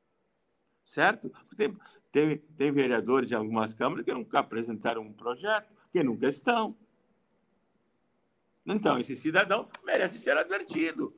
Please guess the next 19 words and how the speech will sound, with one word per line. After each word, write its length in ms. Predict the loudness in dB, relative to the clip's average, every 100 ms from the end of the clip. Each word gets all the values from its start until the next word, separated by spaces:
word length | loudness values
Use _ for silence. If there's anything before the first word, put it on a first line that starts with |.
| 0
Opa, 320 | 0 2 -4 -6 _
porque 180 | -10 -2
onde 240 | -2 0 -2
é 40 |
que 120 | -2
você 220 | -4 -4
está? 420 | -6 -4 -4 -4 -8 _ _ _ _ _ _ -20 _ _ _ -20 -20 _ _ _ _ _ _ _
Por 140 | -8
que 80 | -4
que 80 | 4
você 220 | 4 4
está 140 | 4
votando 360 | 2 2 -4 -6
essa 200 | -6 -6
lei? 300 | -6 -8 -12 -18 _ _ _ _ _ _ _ _ _ _ _ _ _ _ _ _
É 120 | 0
a 80 | 2
cobrança, 840 | 2 0 4 4 2 -2 -10 -10 -12 _ _ _ -20 _ 2
é 320 | 6 6